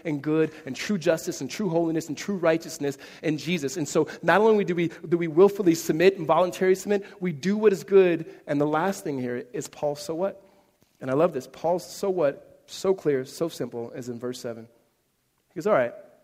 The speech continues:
pay to all what is owed to them. Taxes to whom taxes are owed, revenue to whom revenue is owed, respect to whom respect is owed, and honor to whom honor is owed." So pay your taxes, um, pay your bills,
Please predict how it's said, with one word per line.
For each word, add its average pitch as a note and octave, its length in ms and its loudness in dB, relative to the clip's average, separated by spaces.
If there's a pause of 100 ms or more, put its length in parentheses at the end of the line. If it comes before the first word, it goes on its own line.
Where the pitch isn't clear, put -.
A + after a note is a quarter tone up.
(640)
pay G#3 220 4
to - 160 0
all D#3+ 540 2
what D3+ 140 4
is C#3+ 200 0
owed C#3 220 -4
to B2 60 -8
them. G#2+ 220 -10 (720)
Taxes D3+ 400 0
to G3 80 -4
whom C#3+ 120 -2
taxes C#3+ 400 -4
are F#3 60 -2
owed, G#3 200 2 (440)
revenue E3+ 320 4
to F#3+ 80 2
whom C3+ 180 0
revenue D3 320 -2
is F3 120 -2
owed, F#3+ 240 0 (240)
respect F3 400 -2
to E3+ 80 -2
whom D3+ 140 -2
respect D#3 400 -2
is E3+ 100 -8
owed, F3+ 160 0
and C#3+ 100 -4
honor E3+ 240 0
to G#3 140 -6
whom G3+ 80 0
honor G#3+ 220 0
is C3 100 -4
owed." A2 160 -10 (720)
So F3 200 0
pay - 260 0
your B3 80 0
taxes, D#3+ 440 -2 (720)
um, B2+ 260 -2
pay D#3+ 180 -2
your G3+ 80 -4
bills, F#3+ 400 4